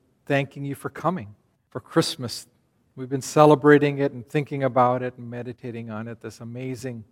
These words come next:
truth that you broke into history.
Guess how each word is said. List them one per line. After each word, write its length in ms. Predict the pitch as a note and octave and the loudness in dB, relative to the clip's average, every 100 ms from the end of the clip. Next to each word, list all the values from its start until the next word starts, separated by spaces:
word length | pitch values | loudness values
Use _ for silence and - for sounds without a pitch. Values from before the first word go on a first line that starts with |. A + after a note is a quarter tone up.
| _ _ _ | _ _ _
truth 400 | - - C3+ G2 | -14 -2 0 0
that 200 | - A2+ | -6 -10
you 280 | B2+ B2 A2+ - _ _ _ _ _ A#2 G#2 | -6 -8 -8 -14 _ _ _ _ _ -20 -20
broke 520 | A2+ B2 C#3 C#3+ C#3+ - | -8 2 4 4 2 -16
into 640 | D#3 D3 C#3+ - A#2+ A2 F#2+ _ _ _ | -6 -6 -6 -6 -6 -6 -12 _ _ _
history. 540 | - C3+ - - G2 | -10 -10 -10 -14 -14